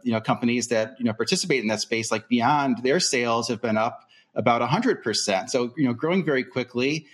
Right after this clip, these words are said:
And it just seems like this, it's this huge trend. And it was trying to decide, okay, you know, it was what these companies saying about the, the product tasting like meat. Um, you know, do, do I believe it or not? I just wanted to, to try it for myself.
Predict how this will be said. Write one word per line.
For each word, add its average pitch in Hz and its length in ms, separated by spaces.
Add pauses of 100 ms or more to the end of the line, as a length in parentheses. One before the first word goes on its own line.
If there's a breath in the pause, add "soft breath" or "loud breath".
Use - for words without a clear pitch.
(260 soft breath)
And 120 280
it 117 140
just 127 200
seems 127 200
like 113 140
this, 113 200
it's 113 220
this 117 180
huge 127 460 (340 loud breath)
trend. 123 460
And 123 240
it 127 60
was 117 120
trying 139 300
to 113 260 (360 loud breath)
decide, 135 520
okay, 123 300
you 120 160
know, 120 520
it 123 320
was 135 160
what 139 120
these 117 160
companies 117 320
saying 135 240
about 110 320
the, 110 160
the 110 80
product 123 280
tasting 123 360
like 107 180
meat. 135 480
Um, 110 300 (320 loud breath)
you 123 100
know, 117 100
do, 120 140
do 127 140
I 123 80
believe 123 260
it 117 80
or 110 80
not? 135 260
I 120 140
just 117 180
wanted 120 240
to, 107 200
to 113 100
try 120 180
it 107 60
for 107 80
myself. 104 480